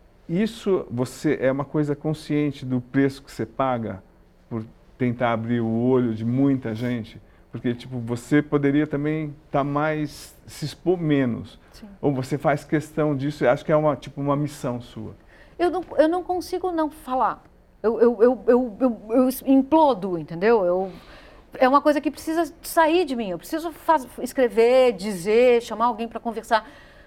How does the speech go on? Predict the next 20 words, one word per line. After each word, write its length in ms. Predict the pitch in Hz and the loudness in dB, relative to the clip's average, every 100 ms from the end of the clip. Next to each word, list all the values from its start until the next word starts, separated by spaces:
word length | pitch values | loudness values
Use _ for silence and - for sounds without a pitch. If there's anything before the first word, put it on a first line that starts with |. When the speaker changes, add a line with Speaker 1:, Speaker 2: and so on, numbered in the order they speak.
| _ | _
Speaker 2:
Não 100 | 277 | 0
consigo, 480 | 349 381 339 208 170 _ | 0 -4 -8 -10 -14 _
não 280 | 202 262 330 | 2 4 4
consigo. 360 | 349 339 226 | -2 -6 0
Eu 120 | 208 226 | 0 0
sei 320 | - 285 311 | 4 4 4
que 100 | 285 | 0
eu, 100 | 196 | 0
às 220 | 190 185 | -2 0
vezes 240 | 220 196 | -4 -4
eu 80 | 180 | -6
faço 460 | 190 - 220 208 208 | -8 -2 -2 -2 -6
demais, 520 | 190 196 175 208 240 | -4 -2 0 -2 -2
eu 80 | 208 | -2
deveria 380 | 175 180 175 214 | -2 -2 -2 -2
me 80 | |
proteger 560 | 220 214 202 190 156 196 | -2 -6 -6 -6 -6 -8
um 80 | 185 | -8
pouco 220 | 190 - | -10 -8
mais. 600 | 185 175 185 226 285 - | -6 -4 -2 -4 -6 -16